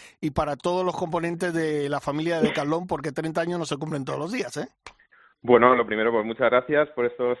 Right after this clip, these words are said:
Speaker 2: eh, treinta años, estas felicidades que estamos, eh, celebrando, pues, este año de dos mil veintidós.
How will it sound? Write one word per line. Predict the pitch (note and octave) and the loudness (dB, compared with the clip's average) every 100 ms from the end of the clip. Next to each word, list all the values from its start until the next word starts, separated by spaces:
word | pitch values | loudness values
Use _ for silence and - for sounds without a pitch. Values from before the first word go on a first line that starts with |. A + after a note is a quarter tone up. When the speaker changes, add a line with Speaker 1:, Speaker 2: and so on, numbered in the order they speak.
| - | 0
Speaker 2:
eh, | A#2 A#2 | 0 2
treinta | C3+ C#3 B2+ B2+ | -2 -2 0 0
años, | C3+ C3 | 0 -6
estas | C3 - B2+ | -10 -12 -10
felicidades | B2 A#2+ A2+ A2+ - | -8 -6 -2 -2 -2
que | A#2 | -10
estamos, | A2+ A2+ A2 | -8 -10 -8
eh, | A2 G2+ | -8 -6
celebrando, | G#2+ G#2+ A2 B2 A2+ G#2 | -4 0 2 2 -2 -8
pues, | F#2+ - | -10 -20
este | G2+ G#2+ | _ -4
año | G2+ G#2 G2+ | -4 -6 -6
de | G2+ G2+ - _ - _ | -4 -6 -10 _ -20 _
dos | A2+ A#2 | 2 4
mil | A#2+ | 2
veintidós. | A2+ A2 G#2+ A2+ C#3 | 0 -2 0 4 4